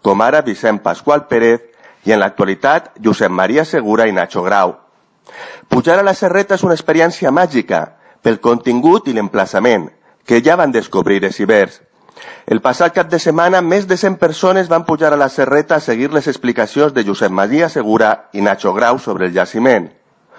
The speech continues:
Una tasca divulgativa que només s'entén des de la passió per l'arqueologia, l'amor a la cultura i l'interès incansable per la divulgació des de la humilitat i sense vanitats.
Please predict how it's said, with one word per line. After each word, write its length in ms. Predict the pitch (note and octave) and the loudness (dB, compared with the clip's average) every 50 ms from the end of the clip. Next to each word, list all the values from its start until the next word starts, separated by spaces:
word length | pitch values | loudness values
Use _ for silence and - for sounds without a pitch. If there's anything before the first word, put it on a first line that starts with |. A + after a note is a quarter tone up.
| - - - - - - - | -20 -20 -20 -20 -20 -4 0
Una 220 | C#3 E3+ G3 F3+ | 2 2 2 2
tasca 340 | E3+ F3 D#3+ D#3 - D3+ C3 | 2 0 -2 -2 -2 -2 0
divulgativa 720 | B2+ B2 A2+ A#2 A2 G#2 A#2 A2+ - D#3+ F3 F3 F#3 F3 F3+ | 0 2 2 0 2 2 0 -2 0 -2 0 0 0 0 0
que 140 | - C#3+ C#3 | -2 -2 0
només 280 | D#3+ F#3+ G3 G3 F#3 - | 0 2 0 0 -2 -2
s'entén 460 | - C#3 C3+ B2+ - E3 E3+ F3 E3 | -2 -2 -2 -2 -2 -2 -2 0 0
des 160 | C3+ A#2+ G#2+ | -2 0 0
de 80 | A2 G2+ | 0 0
la 100 | G2+ G2 | 0 0
passió 360 | - G#2 G2+ - - D3+ D#3 | 0 -2 -2 0 0 0 2
per 160 | - E3 D3 B2+ | 2 0 0 2
l'arqueologia, 800 | A2+ G#2 F#2 - G#2 F#2 F2+ F#2 F#2 F#2 A#2 B2 A#2 G2+ E2+ - - _ _ _ _ - - - - - | 0 -2 -2 -2 -2 0 0 0 0 0 0 0 2 2 0 -2 -6 _ _ _ _ -20 -20 -20 -16 -6
l'amor 340 | - G#2 G#2+ A2 B2 C3+ C3+ | -2 0 2 2 2 2 2
a 80 | B2+ C3+ | 2 0
la 80 | E3 | 0
cultura 680 | E3+ - D#3+ B2 A2 - C3+ B2 A#2+ A#2 A2+ B2 - - _ _ _ _ _ _ _ - | 0 0 -2 -2 0 0 2 2 4 2 0 0 -4 -12 _ _ _ _ _ _ _ -4
i 60 | - C#3 | -2 0
l'interès 480 | D3 D#3 D3+ D#3 - D#3+ G3 G#3 G3+ G#3+ | 0 0 -2 0 0 2 2 0 0 -4
incansable 600 | G3 G3 F3 D3+ C#3 C3 - E3 D3+ D#3 E3 D#3 | -4 0 0 -2 -2 0 -2 0 0 2 2 0
per 140 | - C#3 A#2 | 0 0 0
la 80 | A2+ G#2+ | 0 0
divulgació 640 | G#2+ G2+ G#2 G#2 G2+ G#2+ G#2 - - C#3+ D3+ D#3+ E3+ | 0 0 0 0 2 0 -2 -2 0 2 2 2 2
des 140 | C#3+ A#2+ G#2+ | 0 -2 -2
de 80 | G#2 F#2+ | 0 0
la 80 | G2+ | 0
humilitat 600 | B2 F3 D#3+ A#2+ F#2 - - G#2+ G#2 G2+ G2+ - _ A2+ | 0 0 0 -4 -4 -2 0 0 0 0 -2 -4 _ -10
i 60 | A2+ - | -6 -2
sense 280 | - A2+ G#2+ - A#2+ G#2+ | -2 -2 -2 0 -2 0
vanitats. 600 | G#2 G#2 G#2 G#2+ G2+ - G2 F2+ E2+ - - | 0 0 0 -2 -2 0 0 0 -2 -4 -10